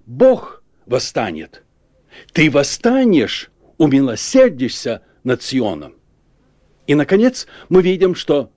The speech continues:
наше отношение к делу Божию определяет время, когда Бог восстанет. Слушайте, "Ибо рабы твои возлюбили и камни его, и о прахе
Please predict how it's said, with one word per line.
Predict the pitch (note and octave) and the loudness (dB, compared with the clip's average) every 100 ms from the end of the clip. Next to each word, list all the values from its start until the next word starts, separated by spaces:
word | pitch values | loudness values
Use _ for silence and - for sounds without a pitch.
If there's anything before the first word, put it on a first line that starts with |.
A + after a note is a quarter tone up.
| _ | _
наше | G#2+ D#3+ B3+ A#3+ G#3+ | -6 0 0 0 -4
отношение | - E3 - E3+ E3+ D3+ D3+ D3 - | -4 -6 -6 -4 -2 -2 0 -2 -2
к | C#3+ | -6
делу | G#2 F#3 A#3+ G3 | 0 2 4 2
Божию | A2+ A#2 G2 A#2+ B2+ E3+ - _ _ _ | 0 -2 -4 -4 -2 -4 -6 _ _ _
определяет | - C3 C#3 A2 A#2+ B2+ C#3 D3 - | -4 0 -2 -2 -2 -2 -2 -6 0
время, | A3+ A#3 A#2 G#2+ - - _ | 2 4 2 -2 -8 -14 _
когда | - C3 A#2+ A2+ | -6 -4 -2 -4
Бог | F#2 - C#3 - _ _ | 0 0 0 -8 _ _
восстанет. | - B2+ - B2 E2 D#2 - - _ _ _ _ _ | -6 -4 -4 -4 -4 -12 -18 -20 _ _ _ _ _
Слушайте, | - C#3 A#2 - F2+ - - - - | -6 -4 -2 -4 -8 -10 -20 -20 -6
"Ибо | D#3 F3 F3 E3 D#3+ | 0 2 4 2 2
рабы | D3 C#3 A#2 C#4 | 2 0 2 0
твои | C#4 - G3 D3 D3+ - _ _ - | 0 0 2 2 0 -4 _ _ -2
возлюбили | D3+ - C#3 D#3+ D3 C4 C4+ C#3 | 0 0 2 0 2 0 2 2
и | C3+ C#3 - D3 | -2 -2 -6 -8
камни | - B2 C3+ C#3+ | -6 -4 -2 0
его, | D3 E3 E3+ A3 - _ - | 2 2 2 -2 -6 _ -6
и | F#3+ F#3 | -6 -4
о | F#3+ | -8
прахе | G#3+ A#3+ B3 - C3 A2+ | -6 -2 -2 -2 -4 -4